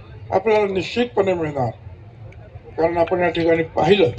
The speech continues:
अनेक साधू संत तुम्हाला आशीर्वाद देण्यासाठी इथे आले, अनेक आमदार, माजी आमदार, अनेक राजकीय क्षेत्रामध्ये, सामाजिक क्षेत्रामध्ये काम करणारे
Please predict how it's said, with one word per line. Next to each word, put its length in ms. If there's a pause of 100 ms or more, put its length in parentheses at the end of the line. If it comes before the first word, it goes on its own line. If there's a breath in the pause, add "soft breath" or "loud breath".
(840)
अनेक 520 (800)
साधू 380
संत 380 (680)
तुम्हाला 240
आशीर्वाद 480
देण्यासाठी 560
इथे 220
आले, 300 (920)
अनेक 340 (120)
आमदार, 480
माजी 360
आमदार, 460 (2000)
अनेक 300
राजकीय 600
क्षेत्रामध्ये, 800
सामाजिक 540
क्षेत्रामध्ये 560
काम 300
करणारे 520